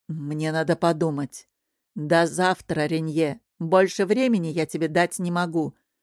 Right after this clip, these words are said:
Жду твоего ответа". Нарабор отключился, а Ранмир повернулся к брату.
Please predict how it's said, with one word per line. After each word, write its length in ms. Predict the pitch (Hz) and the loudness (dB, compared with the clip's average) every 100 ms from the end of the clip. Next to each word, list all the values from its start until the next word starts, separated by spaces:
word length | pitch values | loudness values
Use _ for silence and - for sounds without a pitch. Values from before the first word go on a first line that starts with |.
| _ _ | _ _
Жду 340 | 165 165 185 190 | -6 2 6 6
твоего 340 | 180 190 185 | 4 2 2
ответа". 600 | 180 - 185 151 - 120 _ _ _ _ _ _ _ _ _ - | 0 2 0 0 -4 -10 _ _ _ _ _ _ _ _ _ -12
Нарабор 540 | 147 147 160 180 - | -6 -4 -4 -6 -8
отключился, 880 | - - 185 180 - 254 247 - 226 226 _ _ _ | -8 -8 -4 -4 -4 -6 -6 -4 -6 -6 _ _ _
а 80 | 165 | -4
Ранмир 400 | 160 160 170 190 | -2 -2 -2 -2
повернулся 640 | - 170 160 165 156 - | -2 -2 0 -2 -6 -6
к 80 | 160 | -4
брату. 480 | 160 170 143 - - | 0 0 -2 -8 -12